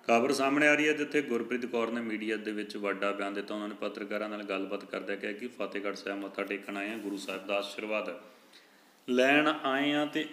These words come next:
ਅੱਗੇ ਵੀ ਲੈਣ ਆਉਂਦੇ ਰਹਾਂਗੇ, ਗੁਰੂ ਸਾਹਿਬ ਦਾ ਆਸ਼ੀਰਵਾਦ ਲੈਂਦੇ ਰਹਾਂਗੇ। ਉਹਨਾਂ ਨੇ ਕਿਹਾ ਜੀ, ਵਿਆਹ ਤੋਂ ਬਾਅਦ ਅੱਜ ਪਹਿਲੀ ਵਾਰ ਦਰਸ਼ਨ ਕੀਤੇ ਨੇ। ਉਹਨਾਂ ਨੇ ਕਿਹਾ ਕਿ ਮੈਨੇਜਰ ਸਾਹਿਬ ਨੇ ਵੀ ਸਮੱਸਿਆਵਾਂ ਦੱਸੀਆਂ ਨੇ, ਇੱਕ ਤਾਂ ਪਾਰਕਿੰਗ ਇਸ਼ੂ ਹੈ, ਇਸ ਨੂੰ ਸੀ ਐਮ ਤੱਕ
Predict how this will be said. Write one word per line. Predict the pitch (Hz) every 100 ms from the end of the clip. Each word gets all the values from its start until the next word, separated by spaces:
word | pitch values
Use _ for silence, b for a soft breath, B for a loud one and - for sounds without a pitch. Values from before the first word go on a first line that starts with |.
| 131
ਅੱਗੇ | 120 127
ਵੀ | 127 123
ਲੈਣ | 117 110 110 113
ਆਉਂਦੇ | 117 110 107 107
ਰਹਾਂਗੇ, | 104 101 110 117
ਗੁਰੂ | 120 110 107
ਸਾਹਿਬ | - 107 104
ਦਾ | 110 113
ਆਸ਼ੀਰਵਾਦ | 107 104 - 110 104 104 101 - B B _
ਲੈਂਦੇ | 127 123 123 131
ਰਹਾਂਗੇ। | 135 123 135
ਉਹਨਾਂ | 135 135
ਨੇ |
ਕਿਹਾ | 135 135
ਜੀ, | 135
ਵਿਆਹ | 113 110 107
ਤੋਂ | 107
ਬਾਅਦ | 104 104
ਅੱਜ | 107 110
ਪਹਿਲੀ | 107 104 110
ਵਾਰ | 104 98
ਦਰਸ਼ਨ | 98 95 104
ਕੀਤੇ | 98 101 - 113
ਨੇ। | 104 - B B B B -
ਉਹਨਾਂ | 117 139
ਨੇ |
ਕਿਹਾ | 143 151
ਕਿ | 156
ਮੈਨੇਜਰ | 151 127 127 131
ਸਾਹਿਬ | 127 113 110 120
ਨੇ | 120 120
ਵੀ | 120
ਸਮੱਸਿਆਵਾਂ | - 107 - 110 107 104
ਦੱਸੀਆਂ | 104 - 110 104
ਨੇ, | 113 120
ਇੱਕ | -
ਤਾਂ | 110 107
ਪਾਰਕਿੰਗ | - 107 104 107 101
ਇਸ਼ੂ | 101 98 117 117
ਹੈ, |
ਇਸ | 110 -
ਨੂੰ | 110 107
ਸੀ | - 104
ਐਮ | 101 101
ਤੱਕ | 101